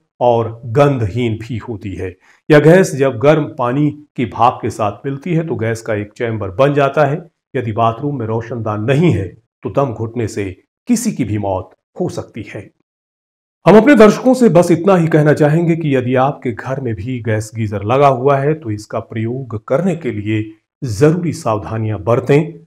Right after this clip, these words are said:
अपना और अपनों का ख्याल रखें। खुश रहें, आबाद रहें और देखते रहें द नेशन टाइम्स। यदि आपने द नेशन टाइम्स को सब्सक्राइब नहीं किया है तो अभी कर लीजिए।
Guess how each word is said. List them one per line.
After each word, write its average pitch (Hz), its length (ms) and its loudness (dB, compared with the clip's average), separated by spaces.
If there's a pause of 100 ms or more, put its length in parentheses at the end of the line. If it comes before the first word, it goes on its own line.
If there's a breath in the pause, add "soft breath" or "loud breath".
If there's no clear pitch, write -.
(160)
अपना 175 360 2
और 117 180 0
अपनों 120 280 -6
का 117 160 -6
ख्याल 110 500 -4
रखें। 98 440 -10 (380)
खुश 170 220 4
रहें, 151 280 2
आबाद 123 480 2
रहें 110 160 -4
और 107 160 -6
देखते 135 340 0
रहें 131 220 0
द 101 140 -4
नेशन 101 440 -8
टाइम्स। 175 500 4 (280)
यदि 131 180 4
आपने 208 280 4
द 160 80 4
नेशन 147 400 0
टाइम्स 131 360 -4
को 120 100 -8
सब्सक्राइब 120 640 -6
नहीं 180 200 0
किया 170 220 2
है 170 140 0
तो 123 200 -6
अभी 120 200 -2
कर 165 220 2
लीजिए। 160 480 0